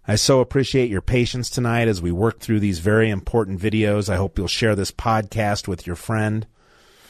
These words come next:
Love to my dreamy girl in heaven.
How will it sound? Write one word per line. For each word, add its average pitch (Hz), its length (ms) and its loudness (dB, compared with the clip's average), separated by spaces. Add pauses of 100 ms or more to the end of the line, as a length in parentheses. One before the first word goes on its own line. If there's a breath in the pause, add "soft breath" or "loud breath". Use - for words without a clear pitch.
(960 soft breath)
Love 117 420 4
to 107 100 2
my 92 160 0
dreamy 110 340 2
girl 110 320 4
in 92 80 0
heaven. 113 560 0